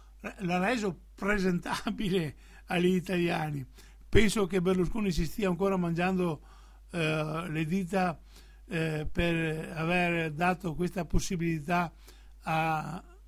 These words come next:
a Fini. Adesso Fini si è messo sotto l'ala prote-, protettrice di Napolitano. Ecco, eh, Fini ha fatto l'esatto contrario di quello che ha fatto Bombaci. Bombaci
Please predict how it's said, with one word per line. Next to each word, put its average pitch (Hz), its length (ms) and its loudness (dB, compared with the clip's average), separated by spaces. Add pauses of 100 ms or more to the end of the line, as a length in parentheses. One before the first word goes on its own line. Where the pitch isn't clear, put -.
(160)
a 196 140 -4
Fini. 151 440 -4 (340)
Adesso 208 480 0
Fini 233 400 0
si 190 120 -2
è 170 40 0
messo 190 300 0
sotto 208 500 -2 (220)
l'ala 196 340 2
prote-, 196 380 0
protettrice 185 960 0 (340)
di 170 160 2
Napolitano. 175 880 4 (440)
Ecco, 180 400 -2 (240)
eh, 180 580 0 (380)
Fini 269 640 2
ha 196 100 -2
fatto 180 720 -2 (300)
l'esatto 190 580 2
contrario 208 580 2
di 196 120 0
quello 202 220 2
che 190 100 2
ha 180 40 2
fatto 196 300 0
Bombaci. 175 560 2
Bombaci 175 640 -2